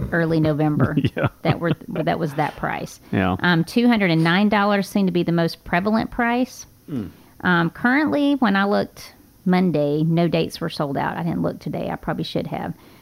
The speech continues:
Speaker 1: Um, but I think these tickets are selling slower than Boo Bash, 'cause when we started looking at Boo Bash, there were several dates that were already sold
Speaker 2: Yeah,
Speaker 1: out, and I'm
Speaker 2: yeah.
Speaker 1: not seeing that. So they may have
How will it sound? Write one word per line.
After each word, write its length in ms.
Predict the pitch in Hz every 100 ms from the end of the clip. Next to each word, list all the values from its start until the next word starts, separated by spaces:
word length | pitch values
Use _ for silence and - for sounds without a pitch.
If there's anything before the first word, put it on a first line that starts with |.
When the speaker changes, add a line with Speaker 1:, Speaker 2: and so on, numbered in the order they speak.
| - -
Speaker 1:
Um, 280 | 165 160
but 140 | 160 170
I 80 | 180
think 240 | 277 415
these 180 | 523 523
tickets 420 | - 381 311 269
are 80 | 254
selling 380 | - 247 226 220
slower 360 | - 208 214
than 160 | 196 156
Boo 160 | 151 139
Bash, 420 | - - - -
'cause 420 | - 170 170 - 262 240 -
when 180 | 202
we 100 | 202
started 300 | 233 - 254 208
looking 240 | 208 208
at 80 | 151
Boo 140 | 180
Bash, 340 | 185 151 151 -
there 140 | 175
were 180 | 185 175
several 360 | - 180 175 165
dates 300 | 156 151 -
that 100 | 165
were 80 | -
already 200 | 160 156
sold 280 | 120 101
Speaker 2:
Yeah, 140 | 165 165
Speaker 1:
out, 80 | -
and 120 | 156
I'm 100 | 165
Speaker 2:
yeah. 80 | 180
Speaker 1:
not 100 | 156
seeing 340 | - 170 151 -
that. 320 | - - - - - - - _
So 400 | - - 165 165
they 220 | 160 180
may 300 | 202 190 208
have 340 | 247 226 190